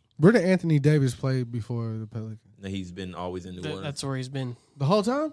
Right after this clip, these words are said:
Speaker 2: Yeah,
Speaker 3: Yes.
Speaker 2: that's why he feels so disrespected by the whole city, because he's just like, "Damn, I did everything for you guys, and then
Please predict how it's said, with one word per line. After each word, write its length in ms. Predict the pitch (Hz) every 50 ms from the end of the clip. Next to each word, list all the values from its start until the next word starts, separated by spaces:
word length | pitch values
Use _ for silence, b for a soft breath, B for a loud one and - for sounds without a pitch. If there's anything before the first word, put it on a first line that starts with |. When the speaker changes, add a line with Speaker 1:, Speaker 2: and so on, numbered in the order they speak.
| - -
Speaker 2:
Yeah, 140 | 139 131 135
Speaker 3:
Yes. 80 | 127
Speaker 2:
that's 180 | 117 123 123 -
why 120 | 139 127
he 80 | 123 127
feels 200 | 123 139 127 117
so 100 | - 117 107
disrespected 800 | 107 110 - - 110 - - 120 120 117 - 98 92 - -
by 140 | - 95 95
the 200 | 90 92 90 90
whole 200 | 98 101 95 92
city, 320 | 87 - - 123 110 104 92
because 300 | 90 92 - - 104 90
he's 140 | 98 101 92
just 180 | 98 92 -
like, 200 | 95 87 85 87
"Damn, 260 | - 104 104 92 92 -
I 80 | 123
did 200 | 127 117 90 - -
everything 440 | - 107 104 107 101 - - 92 90
for 100 | - 92
you 120 | 90 90 87
guys, 320 | 90 90 92 92 92 92
and 100 | - 95
then 200 | 95 98 92 -